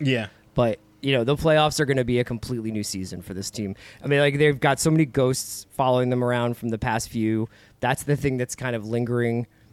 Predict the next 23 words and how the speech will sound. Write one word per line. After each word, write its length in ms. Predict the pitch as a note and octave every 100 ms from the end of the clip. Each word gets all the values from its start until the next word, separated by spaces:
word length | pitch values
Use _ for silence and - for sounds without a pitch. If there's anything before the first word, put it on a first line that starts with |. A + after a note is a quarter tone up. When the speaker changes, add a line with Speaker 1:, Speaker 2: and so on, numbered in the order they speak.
| _ _ -
Speaker 2:
I 80 |
think 160 | B2 C3
the 60 | A#2
cloud 360 | - A#2+ A#2+
that's, 260 | A#2+ - -
like, 140 | A2
following 360 | - A#2 A#2 A#2
Embiid 280 | A2 G#2+ G#2
around 360 | F#2+ G#2 G#2+
a 40 | A2
little 240 | A#2 B2
bit 260 | A#2+ B2+ B2+
now 340 | C3 B2+ B2+
is, 280 | - A2+ G#2
like, 260 | G#2+ G#2 -
he's 200 | B2 B2+
obviously 360 | A#2+ B2 C3+ C3+
an 60 | A2+
M 80 |
V 120 | A2 A2
P 180 | A2+
caliber 380 | A2 A#2 A2 G#2+
player. 480 | - A2 G#2+ G#2